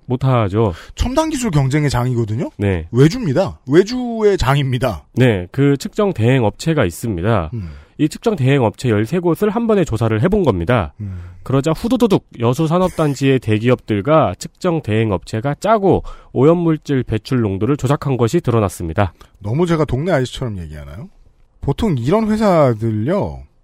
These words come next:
Speaker 2: 관이 제대로 감시 안 하면 대기업의 하청업체처럼 움직이거든요.
Speaker 1: 그쵸.
Speaker 2: 실제로 국가에서 돈을 받을 뿐 대기업 하청과 다를 바가 없어요.
Speaker 1: 네.
Speaker 2: 대기업을 감시하는 대가로 돈을 받는데 국가가 날 감시하지 않으면서 돈만 줘. 그럼 대기업의 하청인 거예요.
Speaker 1: 그렇죠.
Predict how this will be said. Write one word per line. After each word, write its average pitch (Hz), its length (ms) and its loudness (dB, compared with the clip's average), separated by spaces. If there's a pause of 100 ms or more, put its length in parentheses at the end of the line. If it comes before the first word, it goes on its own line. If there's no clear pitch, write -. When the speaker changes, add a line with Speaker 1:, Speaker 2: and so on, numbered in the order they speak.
(320)
Speaker 2:
관이 190 360 0
제대로 147 340 0
감시 139 260 0
안 131 140 0
하면 156 180 -2
대기업의 156 360 0
하청업체처럼 214 640 -6
움직이거든요. 95 640 -12 (100)
Speaker 1:
그쵸. 95 340 -8 (340)
Speaker 2:
실제로 233 640 -2
국가에서 226 600 0
돈을 170 320 -2
받을 120 320 -4
뿐 185 200 -8
대기업 147 420 -2
하청과 214 320 -4
다를 156 260 0
바가 196 220 2
없어요. 85 340 -6 (160)
Speaker 1:
네. 113 140 2
Speaker 2:
대기업을 170 440 2
감시하는 175 460 -2
대가로 165 240 -4
돈을 135 280 -2
받는데 127 360 -4
국가가 160 400 -2
날 135 160 0
감시하지 147 400 -2
않으면서 131 280 -6
돈만 160 360 2
줘. 90 160 -10 (580)
그럼 269 140 -2
대기업의 220 400 6
하청인 226 340 4
거예요. 160 440 4
Speaker 1:
그렇죠. 113 220 2